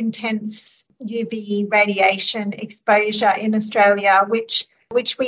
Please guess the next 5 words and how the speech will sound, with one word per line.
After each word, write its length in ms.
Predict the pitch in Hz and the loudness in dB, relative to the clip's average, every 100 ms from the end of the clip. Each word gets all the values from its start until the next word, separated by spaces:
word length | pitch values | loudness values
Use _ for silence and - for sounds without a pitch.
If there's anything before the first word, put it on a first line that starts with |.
| 254 | 2
think 280 | 277 269 269 | 2 2 0
explains 680 | 269 - 233 214 214 214 220 - | -2 -4 0 2 4 2 0 0
why 260 | 214 214 214 208 208 208 - 208 220 | 4 6 4 0 -4 -10 -12 -6 -2
the 140 | 208 196 214 - _ _ _ - | 2 0 -2 -10 _ _ _ 0
rates 300 | 240 233 | 0 0